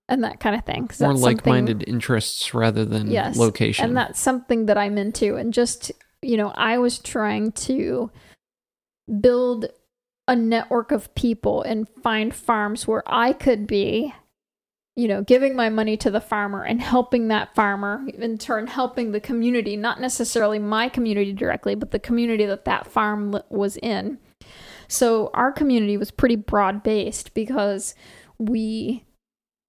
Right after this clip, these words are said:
Speaker 1: met and connected and built relationships with people, some farms in our local vicinity, a couple miles away, some of them an hour away.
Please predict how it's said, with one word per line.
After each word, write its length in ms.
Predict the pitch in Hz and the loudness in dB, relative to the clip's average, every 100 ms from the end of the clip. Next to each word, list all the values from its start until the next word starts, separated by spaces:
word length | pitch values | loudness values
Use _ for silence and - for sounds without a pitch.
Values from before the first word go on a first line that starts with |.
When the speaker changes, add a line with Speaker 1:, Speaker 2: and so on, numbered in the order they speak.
| _ _ _ | _ _ _
Speaker 1:
met 520 | 208 220 233 196 - - | 0 2 2 2 -2 -4
and 180 | 226 214 | -2 -2
connected 680 | - 208 202 - 214 202 - | -2 -2 -2 -4 -2 -2 -2
and 180 | 226 220 | -2 0
built 220 | 233 - | 0 0
relationships 800 | 220 208 208 202 208 208 185 - | -2 0 0 -2 -6 -4 -6 -4
with 200 | 214 - | -4 -4
people, 460 | - 208 - 202 208 | -4 -4 -2 0 0
some 480 | - - 233 226 247 | -4 -2 0 0 -2
farms 460 | - 220 220 - | 0 0 0 -2
in 80 | 226 | 0
our 120 | 202 208 | 0 2
local 300 | 208 208 202 | 0 0 -2
vicinity, 560 | 214 - 190 202 226 | -2 -2 -2 0 0
a 80 | 247 | -2
couple 280 | - 220 208 | -6 -4 -2
miles 380 | 202 202 202 208 | -2 -2 -2 0
away, 300 | 196 196 190 | 2 0 -2
some 280 | - 208 | -2 -2
of 160 | 208 - | -4 0
them 360 | 202 196 196 190 | 0 0 -4 -4
an 140 | - - | -4 -4
hour 340 | 196 190 190 | -6 -4 -4
away. 360 | 175 - - | -4 -2 -2